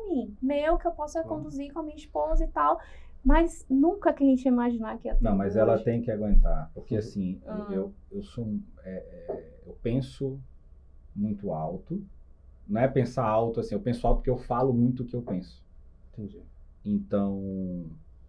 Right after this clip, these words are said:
Speaker 3: eu posso estar com uma ideia hoje, amanhã eu, "Ah, não quero mais não." Ou eu posso não estar com nada hoje e falar, "Putz, vou fazer isso." E me dá uma doida, eu falo, aqui, o do, o do Galeria foi assim, né? Eu subi aqui e falei, "Cara", eu, eu sempre adorei essa,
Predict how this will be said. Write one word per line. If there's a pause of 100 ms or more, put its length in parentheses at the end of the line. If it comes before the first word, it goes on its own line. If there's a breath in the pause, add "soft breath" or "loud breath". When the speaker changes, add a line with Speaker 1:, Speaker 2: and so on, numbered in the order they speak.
(340)
Speaker 3:
eu
posso
estar
com
uma
ideia
hoje,
amanhã
eu,
"Ah,
não
quero
mais
não." (880)
Ou
eu
posso
não
estar
com
nada
hoje
e
falar,
"Putz,
vou
fazer
isso." (560)
E
me
dá
uma
doida,
eu
falo, (120)
aqui, (120)
o
do,
o
do
Galeria
foi
assim, (760)
né? (180)
Eu
subi
aqui
e
falei,
"Cara",
eu,
eu
sempre
adorei
essa,